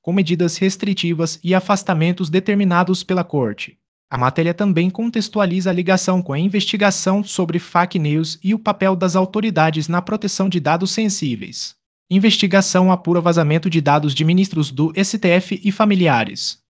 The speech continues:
F mira quatro servidores da Receita Federal por acessos indevidos a informações.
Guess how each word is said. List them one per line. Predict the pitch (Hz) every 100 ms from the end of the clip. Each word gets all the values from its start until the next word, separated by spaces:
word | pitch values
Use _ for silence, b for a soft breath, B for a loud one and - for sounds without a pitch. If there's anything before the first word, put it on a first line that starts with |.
| _
F | 147 175 196
mira | 180 180
quatro | 180 170 175 156
servidores | - 175 175 185 185
da | 170 151
Receita | 185 190 151 143 156
Federal | 220 208 180 170
por | 156
acessos | 139 - 156 156
indevidos | 190 220 175 175 196
a | 208
informações. | 202 180 147 143 156 117 - - -